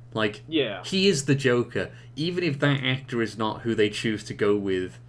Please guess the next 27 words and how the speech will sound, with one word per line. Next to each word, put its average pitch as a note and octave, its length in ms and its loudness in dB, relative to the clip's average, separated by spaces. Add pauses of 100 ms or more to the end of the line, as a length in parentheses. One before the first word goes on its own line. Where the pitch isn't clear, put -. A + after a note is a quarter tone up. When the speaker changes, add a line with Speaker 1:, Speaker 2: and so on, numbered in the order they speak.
(600)
Speaker 1:
at - 180 -8
the A2+ 180 0
end, G2 280 -6
you G#2+ 80 -6
know, G#2 140 -4
like F#2+ 160 -6
a - 40 -12
Thanos G2+ 400 -2
situation G2+ 760 -4
where, F#2+ 120 -2
like, F#2+ 180 -4 (160)
"Fine, - 380 -6
I'll - 100 -14
do E2+ 180 -8
it A1 140 -10
myself," - 520 -12
or G#2 100 -6
whatever, G#2 340 0
like, G2 360 -2
you A#2+ 60 -6
know, G2 160 -4
and G2 100 -4
he G2 60 -4
turns G#2 480 -4
to A2 60 -6
the, G2 240 0
um, F#2+ 420 -2